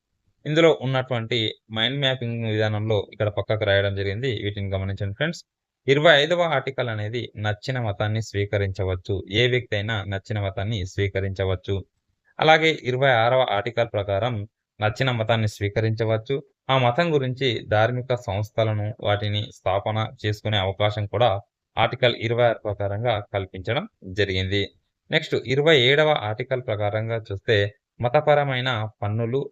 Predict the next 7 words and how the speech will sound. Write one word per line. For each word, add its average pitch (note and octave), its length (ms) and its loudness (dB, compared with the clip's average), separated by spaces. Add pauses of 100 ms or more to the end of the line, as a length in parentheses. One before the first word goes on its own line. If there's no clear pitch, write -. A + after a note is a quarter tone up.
ఎలాంటివి A2+ 680 0 (100)
ఉ-, A2 320 -8
వసూలు A#2 320 -4 (100)
చేయకూడదు, G2 600 0 (100)
అంటే D3+ 280 2 (360)
వసూలు B2+ 400 0
చేయకూడదు, G2 480 0